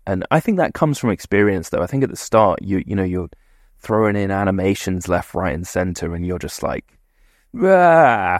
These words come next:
I'm just gonna make, you know, something that I think is just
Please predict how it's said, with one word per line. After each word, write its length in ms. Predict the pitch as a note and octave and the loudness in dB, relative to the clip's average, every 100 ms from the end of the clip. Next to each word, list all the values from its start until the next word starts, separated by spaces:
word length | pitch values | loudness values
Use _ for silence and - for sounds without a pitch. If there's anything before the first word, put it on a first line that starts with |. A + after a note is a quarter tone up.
| - | -4
I'm 100 | B2 | -4
just 160 | C3+ - | -4 -2
gonna 240 | A2+ G#2 _ - | -2 -2 _ -6
make, 440 | G#2+ A2 G2+ - - - | 0 0 0 -4 -18 -6
you 180 | G#2+ | -2
know, 300 | G#2 G2 F#2 - | 0 0 -2 -8
something 380 | - G#2+ E2+ G2 | -2 0 0 0
that 180 | F#2+ - | 0 0
I 220 | - G#2 | 2 2
think 320 | G#2 G2+ G2 - | 0 -4 -4 -6
is 140 | G#2 | -6
just 400 | F#2+ - - _ | -6 -6 -10 _